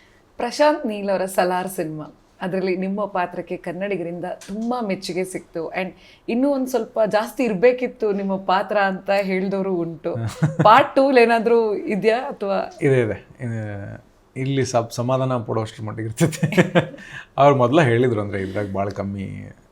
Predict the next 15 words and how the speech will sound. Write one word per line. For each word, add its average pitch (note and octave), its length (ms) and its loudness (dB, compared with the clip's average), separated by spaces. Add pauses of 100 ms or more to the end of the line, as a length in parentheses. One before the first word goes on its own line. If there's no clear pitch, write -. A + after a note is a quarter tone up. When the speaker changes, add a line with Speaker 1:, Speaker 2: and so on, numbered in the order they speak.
(160)
Speaker 2:
ಆ, G2 520 -12
ಇದು A#2 200 -4
ಇಂಟ್ರೋ A#2+ 360 0
ಥರನೇ A#2 280 -2
ಬರ್ತೈತಿ G2+ 480 -10
ಅಂತ F#2 220 -16
ಅನ್ಕೊಂಡು. F#2+ 440 -18
Speaker 1:
ಹ್ಮ್. - 460 -18 (640)
Speaker 2:
ಆಮ್, F#2+ 840 -10 (1120)
ಇನ್ನೇನು B2+ 280 0
ಈ B2 80 2
ವರ್ಷದಾಗ B2 400 2
ಶೂಟಿಂಗ್ B2+ 340 -4
ಹೋಗ್ತೀವಿ, A2+ 340 -6
ಇನ್ನೇನು G2 320 -6